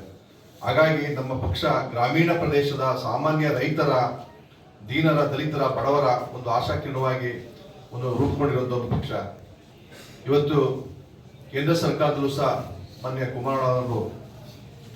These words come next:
ಮೋದಿಜಿಯವರ ಸರ್ಕಾರದಲ್ಲಿ ಉಕ್ಕು ಮತ್ತು ಕೈಗಾರಿಕೆ ಸೆ-, ಕೈಗಾರಿಕೆ ಸಚಿವರ ಕೆಲಸ ಮಾಡ್ತಾ ಇದ್ದಾರೆ. ಇವತ್ತು ವೈಜಾಗ್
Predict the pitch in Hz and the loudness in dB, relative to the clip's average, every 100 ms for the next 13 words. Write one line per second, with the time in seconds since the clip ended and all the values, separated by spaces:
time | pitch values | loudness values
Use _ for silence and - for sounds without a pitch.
0 | - - 131 139 139 139 123 - 107 120 | -14 -4 0 0 2 2 2 -2 -4 -4
1 | 120 117 123 127 - - - - - - | -4 -6 -6 -6 -12 -16 -16 -16 -16 -18
2 | - - 147 139 - 127 123 123 123 123 | -12 -6 0 2 2 0 0 0 0 0
3 | 123 - - - 107 127 135 123 113 120 | -2 -6 -8 -10 -6 -2 0 0 0 0
4 | 123 120 101 - 113 - 101 95 92 - | -2 -2 -4 -4 -4 -6 -6 -6 -8 -10
5 | - - - - - 127 135 127 151 165 | -14 -14 -16 -16 -8 -2 2 4 4 4
6 | 165 - | 4 2